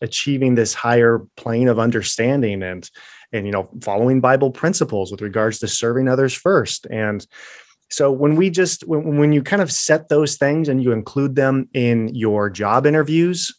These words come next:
and you include them in the people that you wanna bring onto your team, even with customers, if you get, like, a weird vibe with, like, a customer that you're just like,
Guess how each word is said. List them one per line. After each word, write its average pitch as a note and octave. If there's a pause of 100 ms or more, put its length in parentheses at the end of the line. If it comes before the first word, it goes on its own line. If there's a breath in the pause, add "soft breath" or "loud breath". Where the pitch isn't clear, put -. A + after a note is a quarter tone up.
(100)
and G#2
you A2
include B2
them A#2+
in A2
the G#2
people C3+
that B2
you A#2+
wanna A2
bring A2
onto G#2+
your F#2
team, E3+ (400 loud breath)
even F#3
with E3
customers, F3
if -
you B2+
get, D#3
like, C#3+
a A#2+
weird B2+
vibe B2
with, B2
like, A2+
a -
customer D3
that C3+
you're A2+
just A2+
like, G#2+